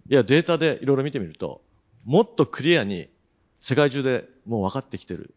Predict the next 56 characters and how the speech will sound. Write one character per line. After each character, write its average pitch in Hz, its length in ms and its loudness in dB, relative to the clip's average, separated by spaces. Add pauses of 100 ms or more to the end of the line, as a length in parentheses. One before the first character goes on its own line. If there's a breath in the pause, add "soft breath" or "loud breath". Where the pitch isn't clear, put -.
と - 60 -18
こ 95 60 -12
ろ 85 60 -10
が 80 60 -4
あ 98 40 0
る 95 60 -6
わ 80 80 -12
け - 60 -20
で - 60 -16
す - 120 -6
ね。 127 160 -4 (580 soft breath)
で、 151 220 4
こ 160 200 -2
れ 185 60 6
を 175 320 6
も 160 180 2
っ - 40 -6
と - 80 -6
も 117 80 2
っ 113 40 -6
と - 120 -6
活 92 80 -2
か 101 120 -4
そ 113 180 -4
う 87 40 -6
と 82 200 -12
い 82 200 -10
う 85 80 -12
こ - 160 -16
と - 160 -8
を 92 60 -2
や 90 80 -4
っ 87 40 -10
て - 120 -16
ま 107 80 -4
す。 - 220 -10 (760 loud breath)
え 113 1200 0
ー、 - 60 -8
あ 127 60 -2
の、 123 520 -2
資 - 320 0
本、 226 340 2 (320)
人 131 300 0
的 - 180 -6
資 - 180 -6
本 180 240 -2 (140)
じ 143 80 2
ゃ 131 80 0
な 170 180 2
い 277 60 -2
も 190 120 2
の 123 100 2
っ 107 40 -2
て - 140 -8
皆 107 140 -4
さ 101 100 -4